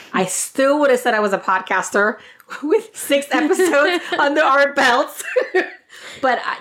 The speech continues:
Speaker 1: that was, for me, such a gratifying moment. Like, it felt really, really good. So, Miss Renee, for you, how did you feel the first time you saw that episode there?
Speaker 2: Well, I had just pushed the button on the computer.
Speaker 1: <laughs>
Speaker 2: And because I edited,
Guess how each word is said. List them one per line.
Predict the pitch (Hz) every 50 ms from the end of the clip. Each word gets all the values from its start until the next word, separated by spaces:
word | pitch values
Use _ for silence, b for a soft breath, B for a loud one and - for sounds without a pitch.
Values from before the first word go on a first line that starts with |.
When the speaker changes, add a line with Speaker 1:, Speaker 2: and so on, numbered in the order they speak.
| - 214 -
Speaker 1:
that | 214 208 214 233
was, | 277 277 277 -
for | 220 - 247 233
me, | 220 214 208 208 214 220 247 285 294 294 b b b b
such | - - - - - 240 - - - -
a | -
gratifying | 185 - 190 185 180 175 175 175 - 180 165 160 160 160 156
moment. | 156 156 151 147 139 139 - - _ _
Like, | 190 180 175 170 175 - _
it | 180 -
felt | - 202 190 185 180
really, | 175 175 190 196 185 180 175 170
really | 160 160 156 156 160
good. | - 160 156 - 214 - b b b b b b
So, | - - 220 214
Miss | 220 208 208 -
Renee, | 220 214 214 208 196 180 165 170
for | 165 - - 214
you, | 208 196 185 185 180 170 165 170
how | 185
did | 196 190 175 -
you | 180 180 175
feel | - 185 170 165
the | 165
first | 165 - 165 160 -
time | - 160 156
you | 160 160
saw | - - 160 156
that | 160 147
episode | 147 147 - - - 156 147 - -
there? | - - - 247 - _ _ _
Speaker 2:
Well, | 214 220 220 - -
I | - 214 226
had | 233 226 208 202
just | - 233 226 - - -
pushed | - 277 269 - - 226
the | 240 214
button | 208 240 - - 262 269
on | 277 277 285
the | 294
computer. | 277 - 277 233 233 254 240 214 196 190 208 240 - - - - - -
Speaker 1:
<laughs> | 381 - - - - 294 - - - 392 -
Speaker 2:
And | 240 233 240 240 240 240 240 240 226 208
because | 269 247 - 254 294 285 269
I | 302 294 - - - -
edited, | 226 214 220 220 254 262 220 277 277 277 254 - -